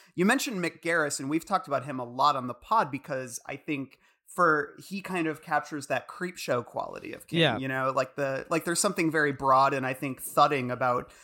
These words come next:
Speaker 1: a lot of Mick Garris's direction, but we still have a fondness for it 'cause we feel like
Speaker 2: Yeah,
Speaker 1: he has a really
Speaker 2: absolutely.
Speaker 1: strong connection to King. But of, you know, he's obviously worked with all kinds, like,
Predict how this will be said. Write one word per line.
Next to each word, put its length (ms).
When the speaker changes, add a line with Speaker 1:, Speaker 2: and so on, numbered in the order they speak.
Speaker 1:
a 100
lot 220
of 240
Mick 220
Garris's 420
direction, 500
but 100
we 80
still 260
have 160
a 60
fondness 420
for 180
it 40
'cause 160
we 80
feel 200
like 100
Speaker 2:
Yeah, 120
Speaker 1:
he 60
has 180
a 40
really 80
Speaker 2:
absolutely. 240
Speaker 1:
strong 200
connection 500
to 60
King. 340
But 180
of, 380
you 140
know, 80
he's 180
obviously 400
worked 300
with 240
all 520
kinds, 360
like, 160